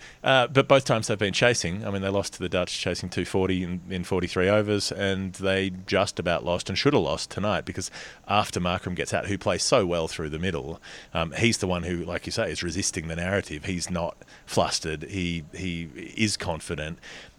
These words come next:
He is a bit streaky, though. The one thing is, is these outside sliced shots over backward point. There are four of them, and the fourth of them lands in the hands of a fielder, and the other three just clear the fielder. And those are spread out over the course of an innings, but it is,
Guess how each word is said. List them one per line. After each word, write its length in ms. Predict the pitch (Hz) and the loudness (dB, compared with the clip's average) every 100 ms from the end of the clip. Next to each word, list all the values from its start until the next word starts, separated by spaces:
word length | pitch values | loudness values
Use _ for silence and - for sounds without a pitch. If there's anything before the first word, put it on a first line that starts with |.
| - | -10
He 280 | 110 127 131 | 2 2 2
is 240 | 131 131 117 | 2 2 2
a 80 | |
bit 320 | 110 - 165 - | -2 4 4 4
streaky, 460 | - 160 143 135 | 0 2 2 0
though. 180 | 120 110 | 2 2
The 80 | 101 | 2
one 200 | 107 117 | 0 -2
thing 280 | - 107 101 | -4 -4 -2
is, 240 | 95 - | -4 -4
is 180 | 104 90 | -4 -2
these 220 | 98 92 | -2 2
outside 720 | 104 101 - - 104 95 92 | 2 2 0 2 4 4 0
sliced 580 | - - - 101 98 - | -2 -4 0 2 2 0
shots 360 | - 95 - - | -2 0 -2 -4
over 160 | 85 | -4
backward 320 | 85 85 92 - | -2 -2 -4 -4
point. 220 | 92 73 | -4 0
There 100 | 87 | -2
are 40 | |
four 460 | - - 143 127 107 | -2 6 8 10 8
of 160 | 104 | 6
them, 240 | - 147 - - - - - | 2 -8 -10 -14 -18 -14 -4
and 120 | 87 | -2
the 60 | |
fourth 300 | - 110 95 | 4 4 6
of 160 | 90 78 | 2 2
them 280 | 87 80 85 - - | 0 -2 -8 -14 -8
lands 380 | 95 85 82 - | 0 2 2 0
in 60 | 85 | -2
the 80 | |
hands 240 | 82 82 80 | 0 -2 -4
of 60 | |
a 40 | 87 | -2
fielder, 500 | 95 82 80 80 73 | 0 0 2 0 0
and 140 | 90 | -2
the 100 | 87 | 0
other 160 | 82 80 | 0 -2
three 280 | - 87 80 | -4 -2 -2
just 380 | 73 78 - - | -2 -4 -4 -4
clear 240 | 90 80 | -2 -2
the 120 | 73 | -2
fielder. 340 | - 69 73 71 - - | -6 -6 -4 -8 -10 -6
And 120 | 104 113 | 0 4
those 160 | 110 | 4
are 40 | 90 | 2
spread 300 | - 107 92 | 2 4 6
out 180 | 90 87 | 4 2
over 140 | 78 | -2
the 60 | 80 | -6
course 280 | 85 78 | -6 -6
of 60 | 78 | -6
an 80 | 82 | -4
innings, 340 | 95 82 78 | -2 -2 -6
but 160 | - 80 | -4 -4
it 120 | 80 | -2
is, 300 | 80 80 - | -4 -6 -8